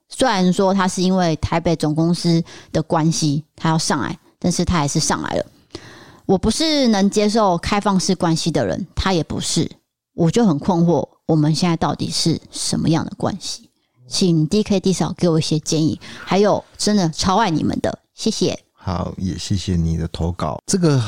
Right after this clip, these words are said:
Speaker 2: 因为你也给我的讯息，我自己去做研判呐。
Speaker 1: 嗯。
Speaker 2: 呃，我感觉你们应该是有发生一些超友谊的一些状态了啦，所以你才会说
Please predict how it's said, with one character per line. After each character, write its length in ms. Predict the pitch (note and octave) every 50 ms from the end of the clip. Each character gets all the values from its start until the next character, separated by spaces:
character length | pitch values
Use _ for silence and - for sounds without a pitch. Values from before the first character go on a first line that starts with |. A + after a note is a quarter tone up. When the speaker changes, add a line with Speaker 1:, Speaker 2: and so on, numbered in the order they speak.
| A#2 - -
Speaker 2:
因 160 | F3 F3 F3 F#3+
为 160 | G3+ G3 F3
你 200 | D3 B2+ A#2 A2
也 100 | G#2 G2+
给 180 | F2+ - C#3
我 140 | E3+ F3 B2+
的 80 | G#2+ G2
讯 260 | - - - B2+ G#2
息， 320 | - - - - F2 E2+ E2+ -
我 160 | - F#2+ F#2
自 160 | - - D#3+
己 160 | B2+ G2 F#2 F2+
去 240 | E2 - - B2 G#2+
做 200 | - - A#2+ G2+
研 220 | F#2+ E2+ E2+ D#2 D2+ D#2 -
判 220 | - F2 D#2+ D2+ D2 - D#2+
呐。 100 | D#2 - F3+
Speaker 1:
嗯。 300 | F3 F3 E3 D3+ C#3 D#3+ -
Speaker 2:
呃， 400 | - - D#2+ - F2 E2+ D#2+ - - - _ - - - -
我 100 | - A2
感 260 | - - G#2+ F#2 F2+
觉 180 | F2 - F#2 F2
你 120 | F2 F2+
们 160 | E2+ F2 F2+
应 100 | G#2+ B2
该 140 | A#2+ B2 B2
是 160 | A2+ A2 A#2+ G#2+
有 220 | F#2+ F2 E2 D#2 - _
发 160 | - A2 G#2+
生 180 | G#2 - - G#2
一 60 | G#2
些 300 | G2+ - G2+ G2+ F#2+ F#2
超 240 | F2+ - - G#2+ G#2+
友 180 | G2+ F2 E2+ D#2+
谊 220 | D2+ D2+ B1 - - - - _ _
的 320 | - F#2+ F#2 F2+ F2 E2+ E2
一 60 | G2
些 360 | - - F#2+ F#2 F2+ F2 E2+ E2+ - _
状 260 | - - G#2+ F2 E2+
态 220 | - G#2 G2+ E2
了 140 | D#2+ C#2+ B1+
啦， 280 | G#2 F#2 - - G2 G#2+ - _
所 240 | - - - C#3+ C#3+
以 20 |
你 160 | B2 G#2+ F#2 E2+
才 160 | - - F2+
会 160 | F2+ A2 A#2
说 540 | G#2 - - G#2+ G2+ G2 F#2+ F#2+ F#2+ F#2+